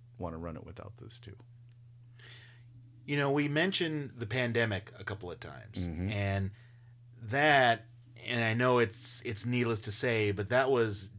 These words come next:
Speaker 2: definitely one of those trials that you and Rick and Marlene had, where now everything has to be closed, everything has to be shut down, no one can go outside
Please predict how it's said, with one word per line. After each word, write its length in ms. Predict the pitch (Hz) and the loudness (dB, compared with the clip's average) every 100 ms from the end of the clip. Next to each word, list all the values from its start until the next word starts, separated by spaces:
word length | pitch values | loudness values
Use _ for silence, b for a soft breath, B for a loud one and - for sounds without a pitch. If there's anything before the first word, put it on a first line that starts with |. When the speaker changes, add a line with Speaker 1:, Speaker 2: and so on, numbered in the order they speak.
| 92 | -4
Speaker 2:
definitely 720 | 120 120 123 117 104 98 95 | 2 2 0 -2 -2 -2 -4
one 340 | 98 107 110 | -6 -4 -2
of 80 | 107 | 0
those 160 | 101 95 | 0 -2
trials 640 | - 113 101 87 82 - - B B | -2 -2 0 -2 -6 -12 -16 B B
that 240 | - 120 95 | 0 0 0
you 380 | 107 113 107 | -2 0 2
and 200 | 104 98 | 0 0
Rick 160 | 101 101 | -2 -4
and 100 | 104 | -4
Marlene 420 | 95 95 98 92 | -4 -4 -6 -8
had, 560 | 87 - 104 87 80 - B B B B | -8 -6 -4 -4 -8 -14 B B B B
where 640 | 107 101 101 101 98 101 113 | 2 4 4 2 0 -4 -4
now 500 | 113 123 123 113 110 | 0 2 4 2 0
everything 320 | 120 117 113 | -2 -2 -2
has 200 | 110 101 | -2 -2
to 80 | 101 | -2
be 80 | 104 | -6
closed, 540 | - 98 92 92 92 - | -6 -6 -4 -4 -8 -6
everything 320 | 120 107 110 | -4 -2 0
has 180 | 104 101 | 0 -2
to 60 | 98 | -4
be 100 | 98 | -4
shut 360 | - 107 101 | -4 -4 -4
down, 480 | 98 92 92 92 90 B B B | -6 -4 -4 -6 -10 B B B
no 240 | 95 110 127 | -2 2 4
one 180 | 127 117 | 4 2
can 180 | 117 | -2
go 420 | 104 104 101 101 101 - - | 0 0 2 0 -4 -12 -6
outside 760 | 107 107 - - 101 98 95 92 | -2 -2 -2 -4 -2 -2 -4 -8